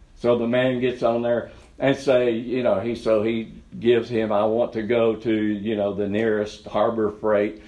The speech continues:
And so the, the guy on the G P S says, "Well, all right, it's at so-and-so. And, you know, if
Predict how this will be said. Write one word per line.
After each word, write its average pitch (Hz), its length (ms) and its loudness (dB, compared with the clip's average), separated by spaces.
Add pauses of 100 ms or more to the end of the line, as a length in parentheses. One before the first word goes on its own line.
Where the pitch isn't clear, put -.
(400)
And 101 640 2
so 104 320 2
the, 95 320 -4
the 98 220 -4
guy 107 420 2
on 107 240 0
the 104 80 -2
G 107 300 -4
P 107 200 0
S 95 260 0
says, 98 280 -4
"Well, 101 220 0
all 117 160 4
right, 104 280 0
it's 110 240 -2
at 107 200 -2
so-and-so. 110 760 2 (320)
And, 104 720 0 (400)
you 120 160 0
know, 104 420 0
if 113 280 -2